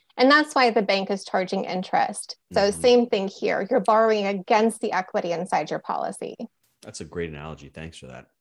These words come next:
Speaker 1: So like I mentioned, uh, you can borrow eighty-five to ninety percent of that net cash value at any time for any reason.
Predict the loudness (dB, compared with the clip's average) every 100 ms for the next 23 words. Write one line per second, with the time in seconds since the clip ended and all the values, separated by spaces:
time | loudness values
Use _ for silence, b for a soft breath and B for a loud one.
0 | _ 2 4 4 2 0 0 2 4 2
1 | 0 -2 0 0 0 2 0 2 -2 -2
2 | 0 0 4 4 4 0 0 -2 -2 -2
3 | -2 -2 -2 -2 -2 -4 0 0 0 -2
4 | 0 0 0 -2 -2 -2 0 0 2 2
5 | 2 0 0 0 -2 -2 -2 -2 -2 -2
6 | -4 -2 0 2 2 2 0